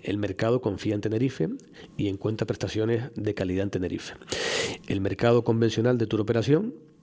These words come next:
del que poco a poco vamos siendo menos dependientes, y también el canal directo de venta, que también está dispuesto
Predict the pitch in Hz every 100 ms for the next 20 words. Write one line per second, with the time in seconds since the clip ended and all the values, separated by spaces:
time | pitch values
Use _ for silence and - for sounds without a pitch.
0 | - - 95 92 98 95 95 95 - -
1 | - - - 113 107 117 123 120 127 131
2 | - - - - 101 113 110 - 113 113
3 | 110 98 98 113 107 113 123 131 147 143
4 | 160 - - - - - - 120 110 95
5 | 104 113 151 - 110 - 101 101 101 98
6 | 120 123 - - 95 95 110 127 - -
7 | - - - - 90 95 92 104 98 104
8 | - 123